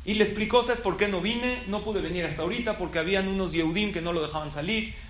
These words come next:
porque había una discusión dentro del pueblo de Israel, que fue lo que desató la destrucción del Bet Hamikdash, que no hay unión entre nosotros". Los mismos Yehudim, unos decían: "No hay que salir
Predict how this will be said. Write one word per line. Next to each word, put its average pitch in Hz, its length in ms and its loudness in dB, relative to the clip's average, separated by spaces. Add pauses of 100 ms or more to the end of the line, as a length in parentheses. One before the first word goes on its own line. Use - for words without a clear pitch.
porque 170 160 -2
había 226 140 -2
una 220 120 0
discusión 180 720 -4
dentro 175 380 -2
del 147 140 -2
pueblo 156 240 -2
de 147 60 -4
Israel, 196 260 -2
que 151 100 -8
fue 180 140 0
lo 175 120 2
que 151 80 -4
desató 139 540 -4
la 165 80 2
destrucción 156 420 -4
del 170 100 -4
Bet 170 140 -6
Hamikdash, 196 420 -2
que 180 60 -4
no 175 120 -4
hay 180 120 -2
unión 190 320 -2
entre 151 240 -4
nosotros". 127 380 -8 (500)
Los 180 160 4
mismos 240 380 -2
Yehudim, 196 400 -2
unos 214 220 -4
decían: 208 320 -4
"No 226 60 4
hay 233 100 2
que 233 100 -4
salir 170 440 -4